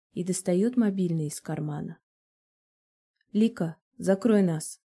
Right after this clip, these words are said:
произносит он спокойно, но твёрдо. "Так, чтобы твоя неуловимая сестра больше не сбежала".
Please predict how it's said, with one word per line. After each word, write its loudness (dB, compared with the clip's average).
произносит -4
он -4
спокойно, -2
но 2
твёрдо. -10
"Так, 2
чтобы -4
твоя 0
неуловимая 2
сестра -4
больше -4
не -4
сбежала". -8